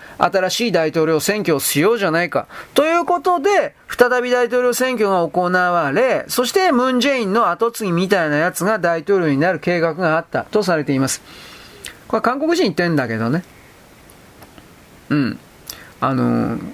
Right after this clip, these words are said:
本当に謀略なだけの人たちなんですよ。はっきり言うけどね。ただね、この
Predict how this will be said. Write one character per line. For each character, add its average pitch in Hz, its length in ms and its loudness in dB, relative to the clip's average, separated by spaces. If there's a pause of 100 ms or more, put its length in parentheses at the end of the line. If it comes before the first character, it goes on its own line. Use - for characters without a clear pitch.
(120)
本 262 240 -2
当 415 120 2
に 392 120 4
謀 254 260 2
略 427 240 2
な 440 100 -2
だ 226 140 2
け 523 120 -8
の 453 80 0
人 196 140 -2
た 160 140 0
ち 131 80 -8
な 139 100 0
ん 120 60 -2
で 110 60 -4
す 104 60 -10
よ。 117 120 -8 (180)
は 147 120 -2
っ 147 80 -8
き 202 100 0
り 175 60 2
言 139 80 0
う - 20 -8
け 113 80 -4
ど 110 100 -4
ね。 131 140 -2 (480)
た 254 100 2
だ 254 120 2
ね、 240 180 0
こ 226 100 0
の 226 180 0